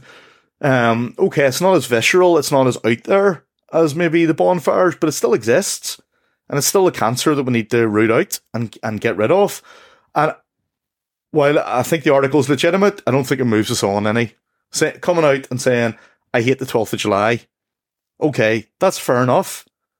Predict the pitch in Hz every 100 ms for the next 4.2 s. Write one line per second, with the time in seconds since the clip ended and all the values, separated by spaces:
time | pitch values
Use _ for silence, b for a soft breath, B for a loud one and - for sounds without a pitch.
0 | _ _ _ _ 156 156 156 170 165 156
1 | 165 127 117 117 127 120 151 147 147 190
2 | - 233 233 202 143 127 120 120 117 120
3 | b b b _ _ _ _ 117 123 170
4 | 202 190